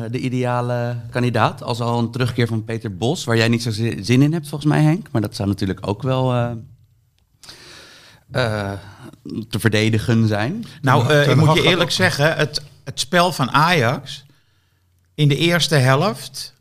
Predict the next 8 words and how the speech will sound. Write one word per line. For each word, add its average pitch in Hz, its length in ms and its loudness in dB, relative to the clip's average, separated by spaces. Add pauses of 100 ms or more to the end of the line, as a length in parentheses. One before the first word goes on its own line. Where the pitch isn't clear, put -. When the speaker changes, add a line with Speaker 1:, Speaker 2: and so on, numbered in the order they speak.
(160)
Speaker 2:
deed 156 280 0
me 151 80 2
heel 165 240 4
sterk 165 380 0
denken 160 580 0
aan 147 240 2
Peter 143 300 0
Bos. 135 400 -4